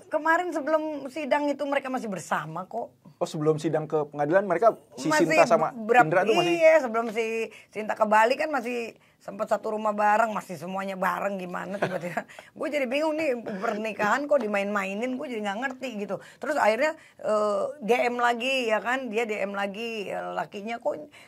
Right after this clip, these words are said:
Speaker 1: ntar aku liatin ya chat-chatnya Barbie, ada kata-kata seperti itu." Ya gue
Speaker 2: Empat
Speaker 1: nggak takut.
Speaker 2: bulan ya?
Speaker 1: Nah,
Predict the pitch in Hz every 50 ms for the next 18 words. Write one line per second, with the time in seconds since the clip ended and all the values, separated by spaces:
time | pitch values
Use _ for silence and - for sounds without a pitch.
0 | _ _ - 254 - - - - - 277 269 247 226 214 214 214 - 254 254 226
1 | 214 220 233 233 208 196 - - 185 - 180 180 180 175 180 175 175 185 196 -
2 | - 196 220 302 320 311 - 220 208 202 202 208 - 214 214 - - - 185 -
3 | - - - 196 190 - - 170 170 160 160 156 151 151 156 - - - _ -
4 | _ _ - - 302 294 147 349 349 330 330 - - 269 294 320 190 202 170 143
5 | 135 147 175 - - 214 202 175 170 160 - -